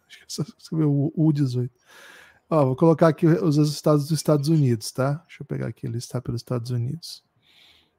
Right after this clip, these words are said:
Estados Unidos foi campeão ontem, inclusive. O Brasil terminou na quarta colocação.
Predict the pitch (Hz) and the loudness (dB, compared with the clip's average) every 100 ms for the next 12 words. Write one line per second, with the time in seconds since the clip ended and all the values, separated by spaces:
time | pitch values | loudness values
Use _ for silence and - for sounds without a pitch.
0 | _ _ - - 139 131 135 139 139 156 | _ _ -20 -6 -2 -2 0 2 2 2
1 | 208 196 196 113 226 - 226 117 196 - | 0 -4 -4 -2 -2 -4 -4 -4 -4 -8
2 | - - - - 151 139 135 170 220 196 | -10 -12 -12 -10 -4 -4 0 -2 0 -2
3 | 208 180 165 170 143 180 180 156 151 156 | -2 -4 -2 -2 -2 -4 -2 -2 -2 -2
4 | 151 151 147 143 147 139 143 131 135 - | -2 -2 -2 -2 -4 -4 -6 -4 -6 -4
5 | 143 156 220 | -2 -4 -4